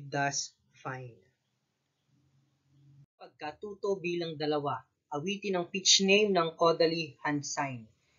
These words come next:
So, awitin daw ang pitch name. Okay, so bago natin awitin, meron tayong nakikita dito sa baba na bukod dun sa dapat dun,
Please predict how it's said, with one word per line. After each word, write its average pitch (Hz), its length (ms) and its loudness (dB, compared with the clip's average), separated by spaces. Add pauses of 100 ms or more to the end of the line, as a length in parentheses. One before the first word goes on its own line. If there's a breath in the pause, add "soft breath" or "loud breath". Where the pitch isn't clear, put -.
(120)
So, - 160 0
awitin 190 480 2
daw 175 160 8
ang 156 240 2
pitch 160 240 2
name. 139 400 2 (400 soft breath)
Okay, 151 240 0
so - 160 0
bago 269 240 12
natin 254 400 0
awitin, 160 560 -8 (320)
meron 233 320 -2
tayong 240 320 4
nakikita 196 560 -4
dito 180 240 -8
sa 170 160 -10
baba 156 400 0 (480)
na 175 400 2
bukod 202 480 0
dun 240 80 4
sa 220 240 0
dapat 202 400 4
dun, 180 160 -4